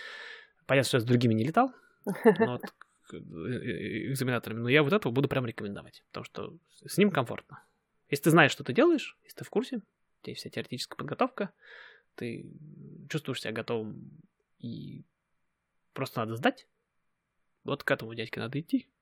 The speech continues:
Speaker 1: Потому что он найдёт, во-первых, по нему прям чётко видно. Я просто, опять же, я не хвалюсь, но так и есть. Я знал всё <laughs> просто.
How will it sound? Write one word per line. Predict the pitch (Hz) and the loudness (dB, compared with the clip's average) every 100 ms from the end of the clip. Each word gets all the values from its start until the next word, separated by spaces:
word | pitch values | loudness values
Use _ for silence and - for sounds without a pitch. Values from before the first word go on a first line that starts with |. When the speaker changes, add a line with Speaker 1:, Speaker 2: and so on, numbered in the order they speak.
| _ _ _ _ _ _ _ _ _ | _ _ _ _ _ _ _ _ _
Speaker 1:
Потому | 123 131 | -2 -2
что | - - 123 - - _ _ | -2 0 0 0 -8 _ _
он | 214 254 214 | 10 10 12
найдёт, | 180 156 202 - - | 10 8 6 0 -6
во-первых, | 151 156 208 - - - 170 | -4 2 4 4 -2 -12 -4
по | 165 | 6
нему | 202 180 | 8 8
прям | - 165 | 8 4
чётко | 160 - 143 | 4 0 2
видно. | 139 113 | 2 2
Я | 135 175 | 0 0
просто, | 170 - - | -2 -4 -4
опять | 143 160 | 2 2
же, | 120 | 4
я | 131 | 2
не | 143 | 2
хвалюсь, | 135 - 208 202 - | 0 2 4 4 0
но | 139 143 | -4 0
так | 147 139 | 0 0
и | |
есть. | 117 135 | -4 2
Я | 139 | 4
знал | 131 143 | 4 2
всё | - - 110 - | -2 -4 -4 -4
<laughs> | - | -6
просто. | 123 - - | -6 -6 -8